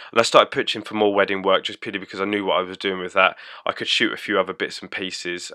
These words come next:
Um, but deep down, I've always been into sports. I've always loved, like, football or, like, just kind of, like, I play a bit of golf. Um, anything to do with anything that was sports related,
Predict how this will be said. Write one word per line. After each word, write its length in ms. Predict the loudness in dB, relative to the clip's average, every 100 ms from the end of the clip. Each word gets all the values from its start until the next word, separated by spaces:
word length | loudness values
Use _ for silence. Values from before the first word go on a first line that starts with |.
| 0
Um, 280 | 0 0 -6 -16 -20 -6
but 220 | -2 0 0
deep 200 | -2 4
down, 220 | 6 6
I've 140 | 4
always 280 | 4 4 4
been 220 | 0 -4
into 180 | -6 -10
sports. 460 | -12 -6 -6 -6 -10
I've 100 | -8
always 320 | -6 -6 -2
loved, 360 | -2 -2 -6
like, 180 | -8 -8
football 680 | -6 -6 -4 -4 -2 -2 -6
or, 300 | -6 -6 -4
like, 380 | -4 -4 -6 -12 -12
just 160 | -12
kind 180 | -10 -12
of, 120 | -6
like, 160 | -4 -4 -8
I 60 | -12
play 200 | -2 -2
a 40 |
bit 140 | -2
of 80 | -2
golf. 500 | 2 2 2 -6 -18 -20 -20 -20 -4
Um, 380 | 0 0 0 -8 _ _ -2
anything 360 | 0 0 -6
to 120 | -10
do 240 | -6 -4 -2
with 160 | 0
anything 360 | 0 0 -4 -10
that 60 | -10
was 120 | -10
sports 380 | -4 -4 -4 -2
related, 420 | -2 -2 -8